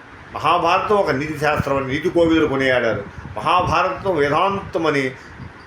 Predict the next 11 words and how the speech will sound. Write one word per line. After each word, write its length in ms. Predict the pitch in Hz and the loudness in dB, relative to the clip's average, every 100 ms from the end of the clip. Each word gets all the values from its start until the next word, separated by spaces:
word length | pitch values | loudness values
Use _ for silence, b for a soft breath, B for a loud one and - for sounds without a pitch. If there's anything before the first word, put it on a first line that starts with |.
| - - - - - - - - - - - - - - - | -20 -20 -20 -20 -20 -20 -20 -20 -20 -20 -20 -20 -20 -10 -2
కొనియాడారు. 640 | 147 151 139 127 113 101 | 2 2 4 2 2 -2
మహాభారతం 680 | 120 143 170 165 165 165 170 | -2 2 2 4 2 2 0
ఇతిహాసం 640 | 147 147 185 202 202 165 | 0 2 2 2 0 0
అన్నారు. 320 | 151 139 127 | 0 0 -2
ఇతిహాసము 640 | 120 117 147 160 156 165 170 | -4 0 2 2 2 0 0
అంటే 360 | 165 214 254 - B B - - - 147 | 0 0 0 -4 B B -20 -20 -6 -2
కల్పిత 280 | 165 185 | 0 2
కట్టుకథ 460 | 190 156 156 175 170 | 2 2 0 2 2
కాదు, 320 | 131 135 117 - | 2 0 0 -4
యథార్థ 400 | 123 143 156 139 | 2 2 4 2
గాథ. 420 | 139 123 120 107 | 0 0 0 0